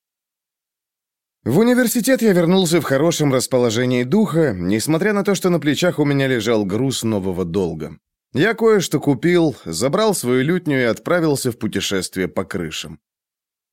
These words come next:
Перемещаться внутри главного здания было нечеловечески сложно. Оно представляло собой лабиринт каких-то дурацких коридоров и лестниц, которые никуда не вели.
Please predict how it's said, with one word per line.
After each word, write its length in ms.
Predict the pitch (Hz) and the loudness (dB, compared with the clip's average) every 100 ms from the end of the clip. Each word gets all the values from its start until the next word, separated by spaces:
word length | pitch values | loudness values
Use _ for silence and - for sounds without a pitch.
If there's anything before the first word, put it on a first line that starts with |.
| _ - | _ -2
Перемещаться 600 | 160 208 220 285 233 226 | 2 4 4 2 2 2
внутри 340 | 185 202 208 | 4 2 0
главного 460 | 202 180 190 170 165 | 0 2 2 2 0
здания 420 | 143 202 208 185 | 0 0 0 0
было 240 | 147 175 160 | 2 2 2
нечеловечески 800 | 147 131 147 143 135 123 - | 0 0 0 2 0 -2 -4
сложно. 640 | 110 - 101 90 80 76 - _ - | -4 -2 -2 -2 -4 -14 -16 _ -6
Оно 240 | 101 147 | -2 -2
представляло 640 | 143 143 - 135 170 160 | 0 -2 -2 0 2 0
собой 260 | 135 151 151 | 0 0 2
лабиринт 440 | 139 135 160 160 | 2 2 0 0
каких-то 420 | 139 120 139 - | -2 -4 -4 -2
дурацких 580 | 104 123 147 - - 131 | -2 0 0 -2 -4 -6
коридоров 640 | - 131 113 123 143 135 107 | -2 -2 0 0 0 0 0
и 60 | |
лестниц, 480 | 107 139 156 156 135 | 0 0 0 -4 -2
которые 400 | - 139 151 143 | -4 -2 0 0
никуда 340 | 139 143 135 | 0 -2 -2
не 160 | 131 127 | 0 -2
вели. 340 | 117 92 76 | -4 -6 -10